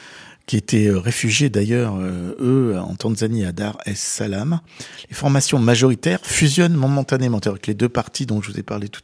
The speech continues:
à l'heure, ils ont fusionné. Et le Conseil des ministres de la métropole, observant donc ces, ces divergences, prononce la dissolution de la Chambre des députés du territoire des Comores le quinze novembre deux mille douze.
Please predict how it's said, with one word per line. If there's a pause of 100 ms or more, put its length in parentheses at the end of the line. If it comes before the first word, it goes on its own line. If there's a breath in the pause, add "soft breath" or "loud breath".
à
l'heure, (340 loud breath)
ils
ont
fusionné. (420 loud breath)
Et
le
Conseil
des
ministres
de
la
métropole,
observant
donc
ces,
ces
divergences, (380 loud breath)
prononce
la
dissolution
de
la
Chambre
des
députés
du
territoire
des
Comores
le
quinze
novembre
deux
mille
douze.